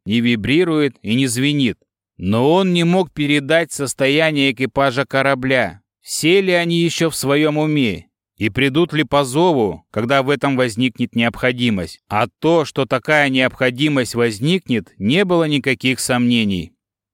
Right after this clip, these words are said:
Знал Роман и то, что они пока еще не струсили и не ушли.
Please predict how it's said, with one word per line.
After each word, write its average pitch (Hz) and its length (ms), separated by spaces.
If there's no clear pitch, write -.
Знал 143 500
Роман 170 400
и 147 60
то, 180 300
что 135 260
они 151 240
пока 156 360
еще 160 240
не 147 160
струсили 131 840
и 120 120
не 139 140
ушли. 131 580